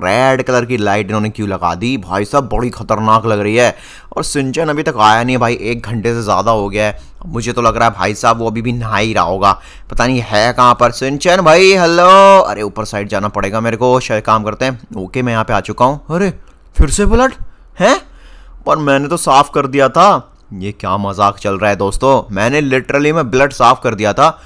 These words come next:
और again यहाँ पे ब्लड आ चुका है। लेकिन यहाँ पर मुझे किसी की बॉडी नहीं दिख रही है। अब देखो,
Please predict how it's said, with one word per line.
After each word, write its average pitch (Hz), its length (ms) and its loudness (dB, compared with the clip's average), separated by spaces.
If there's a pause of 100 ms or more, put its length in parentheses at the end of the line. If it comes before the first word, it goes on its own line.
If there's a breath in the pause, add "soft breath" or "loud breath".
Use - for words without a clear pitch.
(260 soft breath)
और 165 100 -4
again 170 380 -4
यहाँ 190 140 0
पे 175 100 -4
ब्लड 165 200 0
आ 156 80 2
चुका 151 280 -4
है। - 220 -2 (420 soft breath)
लेकिन 196 240 -6
यहाँ 151 200 2
पर 208 120 -2
मुझे 190 220 -2
किसी 277 160 -8
की 220 100 -4
बॉडी 123 380 2
नहीं 170 140 -2
दिख 127 160 -4
रही 107 140 -2
है। 107 60 0
अब 120 160 0
देखो, 156 180 -2